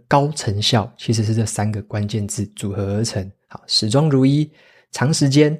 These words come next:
而且要超过一般标准的成功，就是所谓的高成效。那他们拥有哪一些习惯呢？这些人到底有什么特别的，会让他们比大家还更成功、更持久，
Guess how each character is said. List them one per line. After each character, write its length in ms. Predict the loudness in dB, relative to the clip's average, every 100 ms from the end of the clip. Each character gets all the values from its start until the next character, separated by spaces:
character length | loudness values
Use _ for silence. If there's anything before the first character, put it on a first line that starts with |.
| -6
而 80 | -6
且 160 | -4 -2
要 260 | -2 -4 -10
超 240 | -2 0
过 200 | 2 2 0
一 60 |
般 320 | -2 0 0 0
标 240 | -2 -2
准 120 | -2
的 120 | -8
成 260 | -10 -12 -8
功， 260 | -4 -4 -4 _ _ -6
就 140 | -2
是 100 | 0
所 200 | -2 -2
谓 140 | 0
的 160 | 0 -4 -4
高 260 | 0 0 0
成 280 | -6 -8
效。 320 | -2 0 0 -4 _ _ _ _ _ _ 0
那 220 | 2 4
他 120 | 4
们 200 | 4 4
拥 180 | 2 2
有 180 | 2 0
哪 180 | -4 -6
一 40 |
些 80 | -6
习 240 | -6 -6
惯 240 | -2 -2 -2
呢？ 120 | -4
这 100 | -4
些 160 | -2 -2
人 160 | -2
到 140 | -2 -2
底 80 |
有 80 | -2
什 100 | -4
么 60 | -8
特 260 | -4 -2 -2
别 220 | -6 -10
的， 200 | -8 -10 _ _ _ _
会 160 | 2
让 160 | 4 4
他 100 | 2
们 260 | 2 0 -4 -14 _
比 120 | -4
大 160 | 0 2
家 160 | 2
还 100 | -2
更 300 | -6 0 0
成 240 | 0 -4 -2
功、 260 | 0 -2 -6 _ _ _
更 180 | 0 2
持 320 | 0 -4 -6
久， 240 | -2 -4